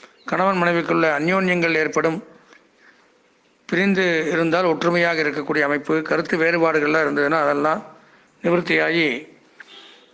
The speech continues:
ரெண்டு பேரும் சந்தோஷமாக இருக்கக்கூடிய அமைப்பு, இதெல்லாம் ஏற்படும். குடும்ப உறுப்பினர்கள் மூலமான நன்மைகள், குழந்தைகள் மூலமான நன்மைகள், தாயார், தகப்பனார், சகோதர சகோதரிகள் மூலமா எல்லாரும் ஒற்றுமையா, ஒரு சுக்கிரன் இருக்கிறதுனால, ஒரு ஆபரணம் வாங்குறது, ஒரு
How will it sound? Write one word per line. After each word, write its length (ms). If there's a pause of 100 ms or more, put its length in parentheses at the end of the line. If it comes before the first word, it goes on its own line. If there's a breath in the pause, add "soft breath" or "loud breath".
ரெண்டு 180
பேரும் 240
சந்தோஷமாக 540
இருக்கக்கூடிய 440
அமைப்பு, 320
இதெல்லாம் 360
ஏற்படும். 360
குடும்ப 280
உறுப்பினர்கள் 540
மூலமான 300
நன்மைகள், 380
குழந்தைகள் 440
மூலமான 340
நன்மைகள், 340 (560 loud breath)
தாயார், 380
தகப்பனார், 500
சகோதர 300 (140)
சகோதரிகள் 520
மூலமா 220 (120)
எல்லாரும் 340
ஒற்றுமையா, 400 (760 loud breath)
ஒரு 140 (840)
சுக்கிரன் 340
இருக்கிறதுனால, 460 (680 loud breath)
ஒரு 100 (100)
ஆபரணம் 420
வாங்குறது, 380
ஒரு 80